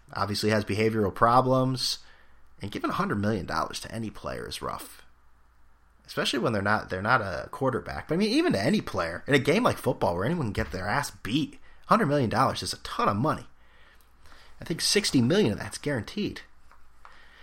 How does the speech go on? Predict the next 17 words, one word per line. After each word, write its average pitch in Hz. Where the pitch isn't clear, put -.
Uh, 110
what 120
else 113
is -
happening? 101
Patrick 120
Willis 117
and 101
Justin 117
Smith, 120
two 127
defenders 117
for 110
the 95
forty-niners, 110
are 87
retiring. 120